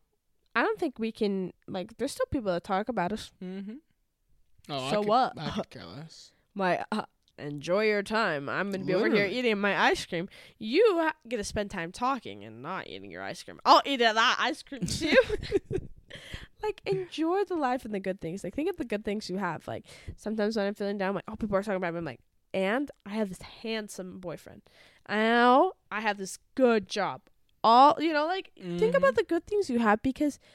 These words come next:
Speaker 1: we can live on the good things. There will always be bad things, but don't focus on it.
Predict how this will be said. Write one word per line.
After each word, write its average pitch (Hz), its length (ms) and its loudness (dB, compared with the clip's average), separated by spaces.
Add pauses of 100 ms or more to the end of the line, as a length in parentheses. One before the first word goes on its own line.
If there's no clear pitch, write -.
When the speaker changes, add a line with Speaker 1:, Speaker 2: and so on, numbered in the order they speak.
(400)
Speaker 1:
we 403 440 2
can 311 420 -4
live 240 300 0
on 247 180 -4
the 214 100 -4
good 196 320 -4
things. 311 320 -6 (160)
There 247 220 2
will 302 320 2 (240)
always 254 460 4
be 220 140 -4
bad 185 340 0
things, 285 240 -4
but - 220 -4 (400)
don't 381 220 -6
focus - 420 -8
on 85 160 -10
it. - 120 -20